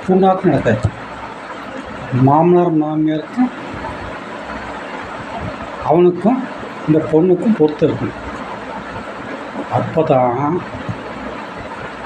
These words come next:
இந்த மாந்திரீகம், மந்திரம், தந்திரம் எதுவும் பண்ண தேவை இருக்காது. <laughs> அதை தெரிஞ்சுக்குங்க.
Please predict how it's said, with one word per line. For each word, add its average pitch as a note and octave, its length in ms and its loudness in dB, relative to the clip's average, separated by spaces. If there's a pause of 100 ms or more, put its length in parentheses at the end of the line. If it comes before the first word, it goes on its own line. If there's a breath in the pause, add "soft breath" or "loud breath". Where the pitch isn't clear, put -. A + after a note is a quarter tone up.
(160)
இந்த D#3 180 8
மாந்திரீகம், E3+ 960 6
மந்திரம், D#3 440 4
தந்திரம் D3+ 380 6
எதுவும் D#3 360 4
பண்ண C#3+ 180 4
தேவை E3 400 4
இருக்காது. D3 380 2 (760)
<laughs> - 1700 -4
அதை D#3 160 4
தெரிஞ்சுக்குங்க. F3 640 4